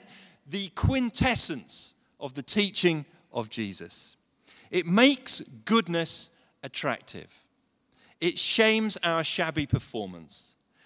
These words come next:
It engenders dreams of a better world. It is probably the best known part of the teaching of Jesus, although arguably it is the least understood, and certainly it is the least obeyed.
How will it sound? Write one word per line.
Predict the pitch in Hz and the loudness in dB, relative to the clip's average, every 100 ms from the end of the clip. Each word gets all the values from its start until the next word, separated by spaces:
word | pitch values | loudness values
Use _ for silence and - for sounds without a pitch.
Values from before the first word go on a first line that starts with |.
| _ _ | _ _
It | 151 - | -6 -2
engenders | 170 151 170 208 220 220 175 | -2 0 0 0 0 -2 -4
dreams | - 170 196 196 196 - - | -4 -2 0 0 0 -2 -4
of | 135 | -10
a | |
better | 127 160 151 | -6 -4 -4
world. | 123 104 90 82 85 - _ _ _ _ _ _ _ _ | -6 -8 -10 -14 -18 -20 _ _ _ _ _ _ _ _
It | 131 | -10
is | 127 - | -8 -4
probably | - 220 208 151 | -2 -2 -2 -4
the | 131 | -6
best | - 196 196 - | -4 -4 -2 -2
known | 175 143 127 | -2 -4 -6
part | - 117 87 - - _ _ - | -4 -4 -4 -12 -20 _ _ -12
of | 120 | -10
the | 117 | -8
teaching | 110 175 143 - 127 | -6 -6 -6 -8 -10
of | 98 | -10
Jesus, | - 90 82 71 - - _ _ _ _ | -14 -12 -14 -14 -14 -16 _ _ _ _
although | 127 143 | -4 0
arguably | 175 196 151 120 113 110 | 2 0 -2 -8 -6 -6
it | 117 | -4
is | 131 - | -6 -6
the | 127 120 | -6 -4
least | 143 208 190 - | -4 -4 -4 -4
understood, | 147 123 - - 117 80 - _ _ _ _ _ _ - | -4 -4 -6 -6 -8 -10 -16 _ _ _ _ _ _ -14
and | 120 | -10
certainly | - 180 180 - 113 92 85 92 _ _ _ - | -4 -2 -2 -2 -8 -12 -16 -20 _ _ _ -18
it | - | -10
is | 120 110 | -8 -8
the | - 107 | -8 -10
least | 107 101 - - - _ _ - | -10 -10 -10 -12 -18 _ _ -20
obeyed. | 101 98 95 64 | -14 -12 -14 -16